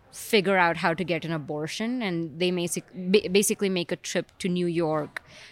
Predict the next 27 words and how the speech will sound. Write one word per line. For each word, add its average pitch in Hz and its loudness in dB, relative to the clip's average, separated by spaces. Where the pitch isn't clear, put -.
to 214 0
go 185 4
to 175 2
the 170 2
Planned 165 2
Parenthood 170 0
there, 185 6
because 165 0
in 165 -2
Philadelphia, 202 4
where 170 4
she's 160 -2
based, 175 2
uh, 170 2
you 180 2
can't 185 0
get 175 2
an 165 -2
abortion. 170 -2
If 170 -4
you're 190 4
a 185 2
minor, 220 6
you 185 4
can't 180 -2
get 175 -2
an, 175 -2